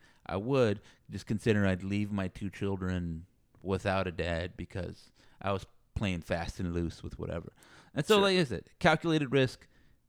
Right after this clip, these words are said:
Speaker 1: third arm, but I live, or, you know, uh, you know, I'm, I'm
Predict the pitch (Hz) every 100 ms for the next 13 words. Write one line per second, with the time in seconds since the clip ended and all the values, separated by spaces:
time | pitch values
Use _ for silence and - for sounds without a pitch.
0 | _ _ _ - - 135 135 127 131 131
1 | 120 101 98 101 110 127 160 180 - -
2 | - - 107 101 95 95 95 110 98 90
3 | 90 - - - 101 95 95 101 92 90
4 | 90 90 65 95 90 87